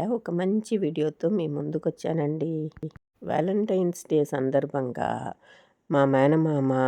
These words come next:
విశ్వనట చక్రవర్తి ఎస్వి రంగారావు గారు కళ్యాణ మహోత్సవాన్ని చూద్దాము. ఇది వారి పెళ్లి శుభలేఖ. ఆయన తన మేనత్త కూతురు లీలావతిని వివాహం చేసుకున్నారు.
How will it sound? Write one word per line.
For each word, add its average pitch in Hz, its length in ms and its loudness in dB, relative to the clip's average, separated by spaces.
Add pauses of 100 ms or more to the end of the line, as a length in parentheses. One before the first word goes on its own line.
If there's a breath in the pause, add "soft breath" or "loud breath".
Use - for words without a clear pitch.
(220)
విశ్వనట 151 480 2
చక్రవర్తి 143 840 -4 (240)
ఎస్వి 131 360 2
రంగారావు 131 600 4
గారు 135 380 0 (760 loud breath)
కళ్యాణ 151 440 6
మహోత్సవాన్ని 139 880 0
చూద్దాము. 123 720 0 (1000)
ఇది 151 280 0 (160)
వారి 156 340 -2
పెళ్లి 156 420 0
శుభలేఖ. 135 680 -2 (1000)
ఆయన 147 340 2 (140)
తన 160 280 -2
మేనత్త 151 540 0
కూతురు 139 600 -2 (100)
లీలావతిని 151 840 2
వివాహం 147 440 0
చేసుకున్నారు. 117 760 -2